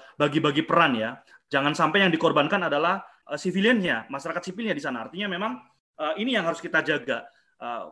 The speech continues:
ngotot terus-terusan juga, eh, harus di, eh, dilakukan, khususnya harus,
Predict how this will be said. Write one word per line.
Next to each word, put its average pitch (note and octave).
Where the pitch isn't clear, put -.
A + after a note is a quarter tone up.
ngotot F3
terus-terusan F3+
juga, D3+
eh, C#3+
harus D#3
di, C#3+
eh, C3
dilakukan, C#3
khususnya F3+
harus, -